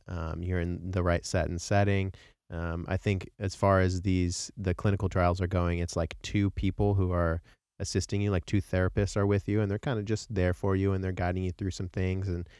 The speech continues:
they have the right playlists ready for you, and you can kind of go through maybe your old traumas or your old, um, uh, you know, stories or things that are kind of holding you back,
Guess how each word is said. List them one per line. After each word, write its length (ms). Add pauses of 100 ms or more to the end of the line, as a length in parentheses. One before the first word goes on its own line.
(320)
they 60
have 200
the 80
right 240
playlists 600
ready 240
for 280
you, 380
and 200 (240)
you 80
can 140
kind 240
of 240 (380)
go 200
through 420
maybe 280
your 180
old 240
traumas 760
or 100
your 200
old, 600
um, 580 (760)
uh, 340 (120)
you 120
know, 160
stories 760
or 100
things 300
that 140
are 60
kind 160
of 80
holding 320
you 100
back, 340